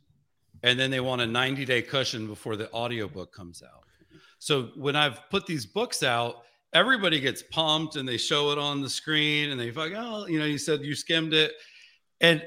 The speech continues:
but then there's sort of, like, a lull. And then the audiobook comes out and I get a thousand messages. "Dude, your book's amazing." So I, I was just wondering, is there actually, like, an, almost like a new kind of content, Eric, for you guys, which is the audio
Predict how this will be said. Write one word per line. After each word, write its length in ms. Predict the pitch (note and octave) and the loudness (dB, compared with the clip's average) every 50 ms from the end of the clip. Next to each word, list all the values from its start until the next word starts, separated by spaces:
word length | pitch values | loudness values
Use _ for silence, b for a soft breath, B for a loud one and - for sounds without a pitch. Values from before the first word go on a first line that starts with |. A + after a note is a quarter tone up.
| E3 | 2
but 160 | C3 E3+ D#3 | 4 4 6
then 160 | - F#3 F#3 F3+ | 8 6 6 6
there's 140 | F3 D#3+ - | 6 4 2
sort 160 | - F3+ E3 | 2 4 4
of, 60 | D#3 | 4
like, 160 | D3+ - E3+ | 4 2 2
a 60 | D#3 C3 | 0 0
lull. 680 | B2+ A#2+ B2+ B2+ C3+ D3 E3 G3 G3 - - - _ - | 2 2 2 4 4 4 2 0 -2 -8 -16 -16 _ 4
And 120 | D3+ D3+ E3 | 4 4 6
then 120 | G#3+ C4 B3+ | 4 4 4
the 80 | G3 | 4
audiobook 580 | D3 D#3+ G3+ B3+ B3+ A3 F3+ E3 C3 D#3 D#3 D#3 | 6 6 6 6 6 4 2 2 2 0 0 2
comes 240 | - E3 D3+ C#3+ C#3 | 0 0 0 2 4
out 300 | D#3 D3 D3 C#3+ D3+ E3+ | 4 6 6 4 4 4
and 100 | D3+ D#3+ | 4 4
I 60 | E3+ | 4
get 180 | E3+ F3 E3 | 6 4 4
a 120 | D3+ C#3+ C3 | 4 2 0
thousand 600 | B2+ - - E3 D#3 D#3 F3 F3 D#3 E3 D#3+ C#3 | 0 -2 0 0 2 2 2 2 0 -2 -4 -2
messages. 540 | D3 D3+ D#3+ D#3 - D#3+ C#3+ B2+ D3 C#3+ B2 | 0 2 2 0 0 -4 -6 -4 -6 -6 -4
"Dude, 240 | - G#3 B3 B3 G3+ | -4 -4 -2 -2 -2
your 140 | A3+ G#3 C#3 | -4 -4 -2
book's 240 | G#3+ A3 G#3+ - | -2 -2 -2 -2
amazing." 920 | - E3+ D3+ E3 F3+ G3 G3 G3+ E3+ E3 G3+ G3 G3 G3 F#3+ F#3+ F#3+ F#3 E3+ _ _ - - - _ _ _ _ _ _ _ - | -4 -2 0 2 2 2 2 0 -2 -2 -2 0 0 0 0 -2 -2 -6 -8 _ _ -20 -20 -20 _ _ _ _ _ _ _ -14
So 400 | - - E3+ E3 E3 D#3+ D3 C3 - - - - - _ - | -6 0 2 2 2 2 0 -4 -8 -12 -16 -18 -12 _ 2
I, 120 | D3+ D#3+ | 4 4
I 240 | D#3+ D#3+ - E3 D3+ | 4 4 0 0 -2
was 140 | D#3 D#3 C3+ | -2 0 -2
just 160 | D3 C3+ - | -4 -6 -4
wondering, 560 | C3 D3 D3+ E3+ E3 D3 C3 B2 A2 G#2+ G#2 - _ | -2 0 0 0 0 0 -2 -2 -2 -4 -6 -2 _
is 280 | - D3+ E3+ F3+ E3 C#3 | 2 4 4 2 0 0
there 220 | D3+ E3 D3+ D3 | 0 2 2 4
actually, 720 | C#3+ C#3+ D3 C#3 - - D3+ D3 C#3 B2+ B2+ B2 A#2+ B2+ - | 4 4 4 2 0 -4 -2 -2 -2 -2 -2 -4 -6 -8 -6
like, 220 | - C3 A#2+ A2+ - | -2 0 0 0 0
an, 180 | B2 A2 G#2+ G#2+ - | -2 -2 -4 -6 -8
almost 260 | C3 C3+ C#3+ B2+ - | -6 -6 -6 -4 -4
like 140 | C3+ A2+ - | -4 -4 -4
a 60 | A#2 | -6
new 240 | G#2+ A2+ A#2 B2 C3 | -6 -6 -8 -8 -6
kind 200 | B2+ C3+ B2+ G#2 | -6 -6 -6 -6
of 60 | G#2 - | -6 -6
content, 560 | - C3 C3+ D#3 D#3 - - B2 G#2+ G2 F2+ - | -6 -4 -4 -4 -6 -8 -10 -10 -10 -8 -8 -6
Eric, 260 | G#2+ G#2 G#2 G#2 - | -6 -6 -6 -8 -10
for 120 | - - G2+ | -14 -16 -8
you 180 | F#2 C3+ F3+ | -6 -6 -6
guys, 340 | F#3 C3+ A#2 G2+ G2+ F#2+ F#2 | -4 -4 -4 -4 -4 -4 -6
which 160 | A2+ A2+ - - | -12 -14 -12 -10
is 240 | A2 G#2 G2 - - _ _ _ _ _ _ | -10 -10 -10 -14 -16 _ _ _ _ _ _
the 160 | - A#2+ A#2 - - | -12 -10 -8 -4 -2
audio 520 | A#2+ A#2+ A#2+ A#2 A2+ A2+ A2+ A2+ G#2+ G#2 | 0 0 2 2 0 0 0 0 0 0